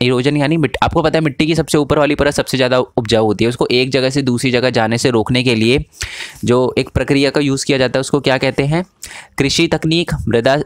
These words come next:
शरण, अ, अ, मिट्टी संरक्षण या मिट्टी की बचत। अब देखो, मिट्टी की बचत तो बिल्कुल वेग है, बिल्कुल अलग सा लग रहा है, ये तो है ही नहीं, ठीक है।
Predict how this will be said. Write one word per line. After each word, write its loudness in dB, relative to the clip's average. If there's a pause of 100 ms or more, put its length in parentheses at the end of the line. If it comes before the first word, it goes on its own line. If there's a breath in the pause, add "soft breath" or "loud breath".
(120)
शरण, 0 (300 loud breath)
अ, 2 (300)
अ, 0
मिट्टी -2
संरक्षण 0
या 0
मिट्टी -2
की -2
बचत। -2 (340)
अब -4
देखो, -2
मिट्टी -2
की 2
बचत 0
तो 2
बिल्कुल 0 (100)
वेग 2
है, 2
बिल्कुल -2
अलग 2
सा 0
लग 2
रहा 2
है, 0
ये 0
तो 0
है 0
ही 2
नहीं, -2 (920)
ठीक 0
है। 0